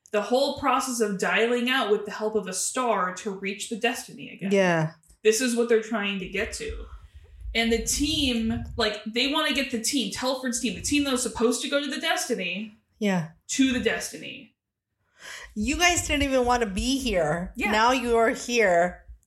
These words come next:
Speaker 2: Do the thing that we want so the people who wanted to be there can be there.
Speaker 1: And Ray also wonders why Rush is not here, hearing this,
Speaker 2: Yep.
Speaker 1: this sales pitch. And he's like, "Yeah, well, here's the thing. No one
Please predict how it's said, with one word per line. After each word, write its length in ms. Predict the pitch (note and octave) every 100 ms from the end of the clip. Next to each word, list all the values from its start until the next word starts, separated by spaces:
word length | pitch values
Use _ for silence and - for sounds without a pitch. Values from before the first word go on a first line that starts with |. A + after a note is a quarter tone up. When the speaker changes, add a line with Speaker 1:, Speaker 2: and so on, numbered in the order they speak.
| G3+
Speaker 2:
Do 160 | B3
the 100 | C4
thing 220 | B3 B3+
that 100 | A#3
we 180 | G#3 B3
want 380 | B3+ G#3+ F#3 F#3
so 120 | G3
the 80 | G3+
people 240 | B3 G#3+ G3
who 80 | G3
wanted 300 | F#3+ F#3 A3
to 60 |
be 180 | A#3 C#4+
there 180 | D4+ D#4+
can 200 | D#4+ F#3+
be 160 | F3+ D3+
there. 340 | B2 D#2 E2 - -
Speaker 1:
And 380 | B3 A#3+ A#3+ A3
Ray 300 | B3 B3+ B3
also 520 | A3 A#3 A#3+ A3+ G3+
wonders 580 | G3+ G3+ G3+ F#3+ F#3 - G3
why 320 | F3 E3+ E3+
Rush 280 | F#3 C#4+ -
is 140 | G3+
not 240 | F#3 E3 -
here, 260 | F3+ E3+ -
hearing 400 | G#3 F#3+ F3+ F3
this, 500 | E3 D#3+ - - -
Speaker 2:
Yep. 540 | - D#3 E3 G#3+ B3 -
Speaker 1:
this 220 | G#3 -
sales 380 | C4+ D#4 F#4+ -
pitch. 560 | C4 D4 - - - - - - - _ -
And 200 | A3 A3
he's 180 | A#3 A3
like, 200 | A3 G3+
"Yeah, 460 | F#3+ G3+ F#3+ F#3 - - - - - -
well, 280 | C#4+ C#4+ C#4
here's 240 | E4 D4
the 80 | C4+
thing. 360 | G#3 E3 D#3+ - -
No 280 | A3+ C#4 G4
one 600 | B4+ A#4 A4 G#4 D#4 -